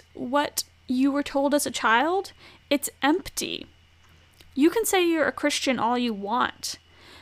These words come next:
but if you haven't critically examined that faith and you haven't tried to understand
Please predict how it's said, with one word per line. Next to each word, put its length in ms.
but 100
if 120
you 140
haven't 840
critically 720
examined 760
that 320
faith 580
and 240
you 120
haven't 800
tried 500
to 220
understand 680